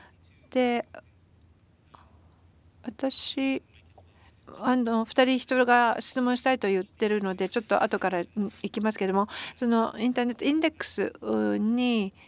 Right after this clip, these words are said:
えー、いろいろとディスカッションするためには、やはり情報が必要であって、でも一方で、インパクトを測定する方法が必要なんですね、適切な形で。でないと、デジタルの移行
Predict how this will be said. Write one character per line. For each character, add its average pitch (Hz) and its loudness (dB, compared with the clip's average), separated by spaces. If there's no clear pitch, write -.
え 226 0
ー、 - 2
い 220 2
ろ 233 6
い - 4
ろ 240 0
と 240 2
デ 214 -2
ィ - 0
ス - -6
カ 254 -2
ッ - 0
シ 240 -2
ョ 214 -2
ン 196 -4
す 214 -4
る 220 -2
た 214 -2
め 220 0
に 214 0
は、 214 4
や 202 0
は 226 0
り 226 4
情 214 0
報 254 0
が 254 2
必 247 -6
要 247 2
で 247 0
あ 254 2
っ 247 -10
て、 226 -2
で 254 2
も 240 4
一 220 0
方 262 4
で、 254 -2
イ 277 4
ン 311 -2
パ 392 4
ク - -20
ト - -4
を - -6
測 - -6
定 285 0
す 294 -4
る 294 2
方 285 2
法 285 2
が 285 2
必 - -8
要 269 2
な 262 0
ん 226 0
で 175 -2
す - -6
ね、 202 0
適 202 -4
切 202 -2
な 202 0
形 196 -4
で。 196 0
で 277 0
な 269 2
い 262 -2
と、 262 4
デ 247 2
ジ 240 -6
タ 240 0
ル 214 -2
の 196 -2
移 214 -4
行 202 0